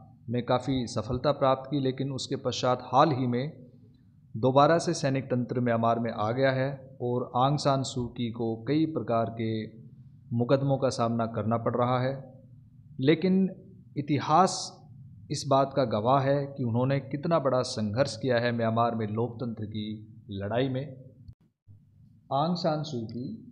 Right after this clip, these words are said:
अपनी आज़ादी को अपने देश के लोगों की आज़ादी से जोड़कर देखती हैं। उन्होंने एक पुस्तक लिखी जिसका शीर्षक है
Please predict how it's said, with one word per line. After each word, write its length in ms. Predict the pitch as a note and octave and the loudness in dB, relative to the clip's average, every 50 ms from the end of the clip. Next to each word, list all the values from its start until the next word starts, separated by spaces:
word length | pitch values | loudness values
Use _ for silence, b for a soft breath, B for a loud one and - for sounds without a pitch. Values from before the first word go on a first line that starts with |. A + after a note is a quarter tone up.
| - - - - - - - - _ - _ - - _ _ _ _ _ | -20 -20 -20 -20 -20 -20 -20 -20 _ -20 _ -20 -20 _ _ _ _ _
अपनी 260 | - - - G3+ A3 | -4 -2 2 2 4
आज़ादी 360 | A3 F#3+ E3+ F3 E3+ E3 E3+ F3+ | 4 4 4 4 2 2 2 -2
को 120 | F3 G3 | 0 0
अपने 260 | F#3 - - F3 E3+ | 0 0 0 -2 -4
देश 300 | C3+ C3 C3+ C#3+ C#3 - | -2 -2 -2 -2 -4 -4
के 120 | - D#3+ D#3 | -4 -4 -2
लोगों 340 | C#3 B2 A#2+ A2+ A#2 A#2+ | -2 -2 -4 -4 -6 -8
की 280 | A#2+ A#2 A#2+ B2 B2+ C3 | -8 -8 -10 -8 -4 -2
आज़ादी 360 | A#2+ A2+ A2 A2+ G#2+ G#2+ A2+ | -2 -2 -2 -4 -6 -6 -8
से 160 | A2 - C3+ | -8 -8 -8
जोड़कर 440 | A#2+ G#2+ A2 G#2 G#2 G#2 G2+ A2+ G#2+ G#2 | -8 -6 -6 -8 -8 -6 -6 -8 -8 -8
देखती 420 | G2+ F2 - - - - F#2+ - | -8 -12 -12 -16 -18 -18 -18 -18
हैं। 80 | - - - - - _ - _ _ _ _ - _ - - - _ - _ - _ | -18 -20 -20 -20 -20 _ -20 _ _ _ _ -20 _ -20 -20 -20 _ -20 _ -14 _
उन्होंने 400 | B2+ B2+ C#3+ D#3 E3 F3 F3+ F3+ F3+ | -6 -4 -2 0 0 2 0 0 0
एक 440 | F3 F3+ - - - C3 C#3+ C#3 - | -4 -6 -12 -12 -8 -8 -8 -8 -8
पुस्तक 280 | C3+ B2+ - - D#3 C#3+ | -14 -12 -6 -6 -6 -4
लिखी 320 | D3 C#3 C3+ - - D#3 C3+ | -6 -8 -8 -6 -6 -6 -6
जिसका 420 | A#2+ A#2 - - - A#2 A2+ A2+ | -6 -8 -10 -4 -2 0 0 0
शीर्षक 520 | A2+ A2 - B2+ B2+ - - - C#3 - - | -2 -6 -6 -8 -8 -6 -6 -8 -8 -6 -6
है 340 | D3 D3 D3+ - - - - | -8 -8 -8 -10 -18 -20 -20